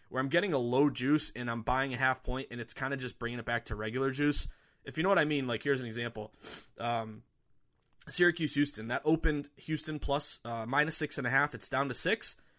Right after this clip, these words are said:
So we saw some money hit Syracuse here. But my book was, uh, plus six, minus one oh five for Syracuse.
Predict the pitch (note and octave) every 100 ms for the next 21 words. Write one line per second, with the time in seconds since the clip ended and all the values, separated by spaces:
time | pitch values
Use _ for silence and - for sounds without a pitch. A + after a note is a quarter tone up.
0 | _ - C3 - D3+ D3+ B2+ C3 D#3+ D3+
1 | D3+ D3+ - C3+ D3+ - F#3 - F#3 F#3
2 | - _ _ _ _ - D3 E3+ G#3+ G3
3 | G3 D#3 B2+ - - C3 B2 - F3 F#3
4 | - E3+ - C#3+ C#3+ D3 D3+ C3+ B2 C3+
5 | B2+ A2 G2+ A#2 - B2 A2 D2+ B1+